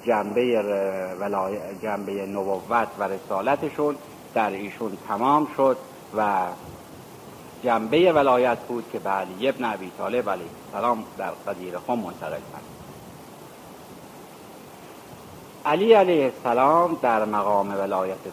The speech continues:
کلیه در شرایطی قرار داشتند که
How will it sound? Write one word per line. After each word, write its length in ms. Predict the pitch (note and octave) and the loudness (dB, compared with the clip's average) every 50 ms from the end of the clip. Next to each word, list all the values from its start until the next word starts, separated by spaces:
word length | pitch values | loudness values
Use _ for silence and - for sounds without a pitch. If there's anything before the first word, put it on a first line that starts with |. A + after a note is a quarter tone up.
| - - - | -12 -10 -8
کلیه 680 | G2+ F#2+ F#2+ F#2 F2+ F#2 F2+ F2+ A2 C3 D3 E3+ F#3 E3+ - - - - - - - - - - - - - - - - - - - - - - - - - G#2 G2+ | -8 -6 -6 -8 -10 -10 -8 -2 2 4 6 6 4 4 0 -8 -16 -18 -18 -18 -18 -18 -18 -18 -18 -18 -20 -20 -20 -20 -20 -18 -18 -18 -18 -16 -16 -16 -14 -6 0
در 200 | A2+ A2 G#2 F#2 - - - - | 0 2 0 0 -4 -8 -8 -4
شرایطی 600 | A2 G2 G2 F#2+ G2+ A#2 D3 D#3 - C#3 A#2+ G#2 | -2 0 0 0 2 2 2 0 0 -2 -4 -2
قرار 340 | A2+ G#2 F#2+ F#2 F2+ F2 | -2 0 2 2 0 0
داشتند 600 | E2+ F2+ F2 F2 E2+ - - G#2 F#2 F2+ F2 E2+ E2 - - | -2 -4 -8 -8 -8 -10 -12 -10 -10 -10 -10 -10 -14 -10 -6
که 300 | G#2+ G2 F#2 F2+ E2+ E2+ | -6 -4 -4 -4 -6 -6